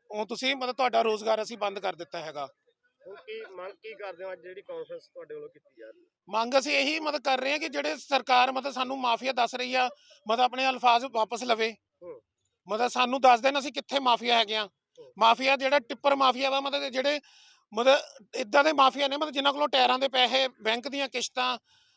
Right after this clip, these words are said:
Speaker 1: ਆਪਣੇ ਮਤਲਬ ਮੇਨਟੇਨੈਂਸ ਖਰਚਾ ਨਹੀਂ ਮਤਲਬ ਨਿਕਲਦਾ ਪਿਆ ਹੈਗਾ।
Speaker 2: ਹੁਣ ਤੁਸੀਂ, ਅ, ਰੇਤਾ ਭਰ ਸਕਦੇ ਹੈਗੇ ਉੱਦਾਂ ਖੱਡਾਂ ਤੋਂ?
Speaker 1: ਮਾਨ ਸਾਹਿਬ ਨੇ ਮਤਲਬ ਕਹਿ ਤਾਂ ਦਿੱਤਾ ਕਿ ਟਿੱਪਰ ਅਲਾਓ ਨਹੀਂ ਹੈਗਾ,
Speaker 2: ਹੂੰ।
Speaker 1: ਅਸੀਂ ਟਰਾਲੀਆਂ ਭਰਾਂਗੇ।
Speaker 2: ਹੂੰ।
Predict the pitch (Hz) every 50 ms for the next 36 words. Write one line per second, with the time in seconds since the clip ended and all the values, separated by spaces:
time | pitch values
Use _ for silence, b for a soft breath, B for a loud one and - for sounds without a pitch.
0 | _ _ - 208 233 233 254 262 262 262 247 269 262 233 247 247 240 - 262 277
1 | 262 - - - - - 294 269 269 269 285 285 254 277 254 240 - 254 240 233
2 | 226 190 202 196 180 165 175 165 165 147 _ _ _ _ _ _ - 170 196 -
3 | 208 170 196 220 214 214 - - 196 196 190 180 - 202 196 185 208 190 170 _
4 | - 165 165 170 196 208 208 202 202 220 220 208 185 214 185 185 190 180 196 196
5 | 185 - _ _ _ _ _ _ _ _ _ _ _ _ _ 208 208 220 226 247
6 | 240 262 269 277 294 302 294 302 302 240 294 277 277 277 311 302 277 - 294 285
7 | 302 277 277 277 277 _ _ - 269 285 294 - - 240 240 240 247 269 262 277
8 | 277 254 233 240 240 226 196 _ _ _ _ 170 180 196 220 202 269 220 - 254
9 | 247 240 254 262 262 233 269 247 214 202 202 196 190 _ _ _ _ - 180 165
10 | 139